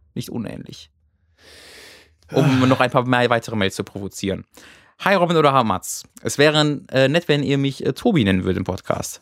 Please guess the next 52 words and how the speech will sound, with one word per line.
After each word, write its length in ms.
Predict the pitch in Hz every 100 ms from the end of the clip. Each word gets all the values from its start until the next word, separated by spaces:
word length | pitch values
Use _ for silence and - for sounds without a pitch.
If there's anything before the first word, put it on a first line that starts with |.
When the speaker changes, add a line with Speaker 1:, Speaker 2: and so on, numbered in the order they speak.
| -
Speaker 1:
Nennen 160 | 190
wir 80 | 98
doch 140 | -
mal 80 | -
Speaker 2:
Hallo, 80 | -
Speaker 1:
so. 80 | -
Speaker 2:
Tobi. 120 | -
Speaker 1:
„Hallo 100 | 240
Tobi. 320 | 123 120 113 95
Na, 160 | 101
Tobi, 240 | 147 254 311
wie 20 |
Speaker 2:
Bist 120 | 285 139
Speaker 1:
geht's 120 | 127
Speaker 2:
du 80 | -
Speaker 1:
dir?“ 60 | 107
Speaker 2:
der 100 | 113
Tobi? 360 | 160 175 262 254
Speaker 1:
Ich 80 | -
glaube 140 | 135
Speaker 2:
Tobi 40 |
mit 40 | 147
Speaker 1:
nicht, 100 | 143
Speaker 2:
dem 60 | 127
Speaker 1:
nein. 60 |
Speaker 2:
Bart? 280 | 117 165 - -
Doch, 100 | 127
Speaker 1:
Ich 60 |
Speaker 2:
doch. 80 | -
Speaker 1:
glaube 160 | - 135
Speaker 2:
Ich, 80 |
Speaker 1:
nicht. 180 | - 120
Speaker 2:
ich 100 | 110
denke 200 | 123 120
jetzt 100 | -
einfach 220 | 120 123
daran. 260 | 123 131 135 _ _ _
Speaker 1:
Ich 80 | -
meine, 200 | 127 127 113 - 123
bei 100 | 117
dieser 180 | 127 135
Frage 260 | - 139 139
könnte 200 | 143 139
es 80 | -
Tobi 220 | 127 117
sein. 400 | 113 98 95 104 _ -
Ähm, 340 | 104 98 98 - - - -
wenn 100 | -
ich 60 | 98
ganz 100 | 104
ehrlich 220 | 101 95
bin. 180 | 95 95